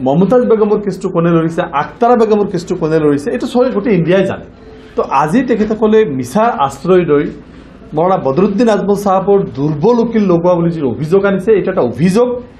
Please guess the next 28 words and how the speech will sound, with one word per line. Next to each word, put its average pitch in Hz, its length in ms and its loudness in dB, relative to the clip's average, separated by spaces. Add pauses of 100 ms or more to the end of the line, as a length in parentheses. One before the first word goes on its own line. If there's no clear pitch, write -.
(200)
এইকাৰণে 254 400 4
এই 233 60 2
অভিযোগটো 196 420 0
আনিছে 175 260 -2
যাতে 165 300 -2
মাইনৰিটি 170 560 2
মানুহৰ 180 300 2
মাজত 175 240 -2
আজমল 131 320 -2
চাহাবৰ 156 260 -4
জনপ্ৰিয়তাটো 123 520 -6
কমে। 98 240 -10 (1000)
আজমল 143 320 0
চাহাবৰ 226 380 0
মাইনৰিটি 180 380 2
মাজৰ 175 320 0
মাজত, 180 280 2 (160)
মাইনৰিটি 156 500 0
মানুহৰ 160 340 0
মাজত 175 300 0
তেখেতৰ 147 360 -4
যিটো 160 160 -8
ভাৱমূৰ্তি, 135 680 -4 (380)
সেইটো 180 160 -6
হেয় 151 360 -2
প্ৰতিপন্ন 214 480 0
কৰিবৰ 165 360 -2
কাৰণে, 156 340 -4